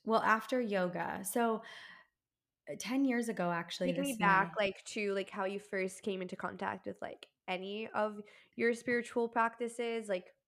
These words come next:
Speaker 2: for example, yoga,
Speaker 1: Yeah.
Speaker 2: and, like, how, kinda how that led to one thing after the next.
Speaker 1: It was a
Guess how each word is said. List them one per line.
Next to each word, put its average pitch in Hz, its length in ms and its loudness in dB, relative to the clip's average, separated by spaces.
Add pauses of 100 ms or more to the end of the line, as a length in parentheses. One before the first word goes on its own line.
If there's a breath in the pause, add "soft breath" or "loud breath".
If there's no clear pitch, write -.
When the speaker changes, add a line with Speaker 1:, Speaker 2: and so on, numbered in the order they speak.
(320)
Speaker 2:
for 202 80 -6
example, 202 420 0
yoga, 208 80 6
Speaker 1:
Yeah. 185 380 4
Speaker 2:
and, 226 160 0
like, 196 180 -4
how, 190 260 2 (120)
kinda 190 180 -4
how 190 240 -2
that 185 240 2
led 185 240 -6
to 196 120 -6
one - 360 -8 (480)
thing - 160 -10
after - 300 -14
the - 80 -6
next. - 520 -18
Speaker 1:
It 214 140 2
was 220 160 0
a 339 100 4